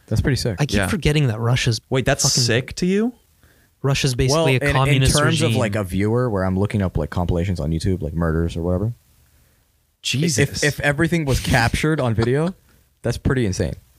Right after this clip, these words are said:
Speaker 2: This guy's
Speaker 1: That's
Speaker 2: a
Speaker 1: pretty
Speaker 2: video guy,
Speaker 3: Yeah,
Speaker 2: so I
Speaker 3: well, I
Speaker 2: understand.
Speaker 1: No, no, I'm
Speaker 3: get that,
Speaker 1: saying
Speaker 3: but it's
Speaker 1: it's,
Speaker 3: like
Speaker 1: it's crazy that they were able to pull it off.
Speaker 3: Yeah,
Speaker 1: Because
Speaker 3: I, I would
Speaker 1: now
Speaker 3: agree with you on
Speaker 1: anything
Speaker 3: that.
Speaker 1: that happens in any city, anywhere, anytime,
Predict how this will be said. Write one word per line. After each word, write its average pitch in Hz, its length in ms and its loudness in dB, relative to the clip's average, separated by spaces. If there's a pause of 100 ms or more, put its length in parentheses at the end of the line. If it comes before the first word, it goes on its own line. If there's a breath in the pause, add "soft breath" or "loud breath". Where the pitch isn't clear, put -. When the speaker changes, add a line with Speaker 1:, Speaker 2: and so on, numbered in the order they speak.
(520 loud breath)
Speaker 2:
This 151 120 -2
guy's 185 160 0
Speaker 1:
That's 156 100 0
Speaker 2:
a 139 40 -6
Speaker 1:
pretty 165 180 2
Speaker 2:
video 139 200 2
guy, 117 320 0
Speaker 3:
Yeah, 101 60 -2
Speaker 2:
so 147 160 2
I - 60 2
Speaker 3:
well, - 100 2
I - 20 2
Speaker 2:
understand. 151 200 0
Speaker 1:
No, - 140 2
no, - 60 0
I'm 165 100 0
Speaker 3:
get 123 60 2
that, 104 60 2
Speaker 1:
saying 101 180 2
Speaker 3:
but 107 100 -2
it's 151 120 0
Speaker 1:
it's, 117 80 0
Speaker 3:
like 107 180 0
Speaker 1:
it's - 180 -6
crazy 156 520 0
that 110 220 0
they 110 100 2
were 110 140 0
able 120 260 2
to - 80 -6
pull 104 140 2
it 95 60 2
off. 101 240 -2 (1120)
Speaker 3:
Yeah, 120 320 2 (120)
Speaker 1:
Because 127 280 0
Speaker 3:
I, 117 40 2
I - 20 2
would 127 120 0
Speaker 1:
now 170 140 2
Speaker 3:
agree 165 80 2
with 113 80 -4
you 147 60 0
on 170 60 2
Speaker 1:
anything 175 300 2
Speaker 3:
that. 135 60 2
Speaker 1:
that 107 60 0
happens 135 340 0
in 104 80 -2
any 127 240 -2
city, 113 320 0
anywhere, 104 380 2
anytime, 98 520 0